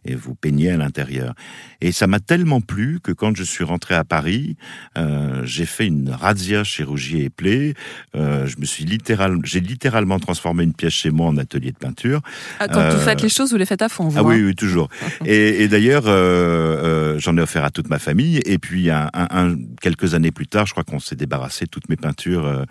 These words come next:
Speaker 1: euh, dans une benne de la ville de Paris. Euh, mais le temps où je l'ai fait, ça m'a fait du bien. Et je crois que, euh, tout ça pour dire que je,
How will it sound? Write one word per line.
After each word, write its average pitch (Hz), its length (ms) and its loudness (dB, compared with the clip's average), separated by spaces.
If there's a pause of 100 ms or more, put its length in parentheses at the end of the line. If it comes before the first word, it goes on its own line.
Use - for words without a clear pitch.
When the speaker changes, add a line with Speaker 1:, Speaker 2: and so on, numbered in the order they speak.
(460)
Speaker 1:
euh, 69 180 -2
dans 73 120 -2
une 78 200 0
benne 87 200 4
de 82 80 2
la 76 120 2
ville 82 180 0
de 80 80 2
Paris. 110 360 0 (380)
Euh, 80 460 4 (160)
mais 107 300 4
le 101 220 4
temps 175 320 2
où 110 100 2
je 80 100 -6
l'ai 85 120 2
fait, 120 280 -2
ça - 140 -4
m'a 80 120 2
fait - 140 -4
du 85 160 -8
bien. 80 260 0
Et 85 40 2
je 104 120 -2
crois 180 200 -2
que, 131 220 2 (440)
euh, 55 220 -12 (180)
tout 135 120 -6
ça 160 160 0
pour 135 200 2
dire 139 260 -2
que 90 140 0
je, 85 120 -2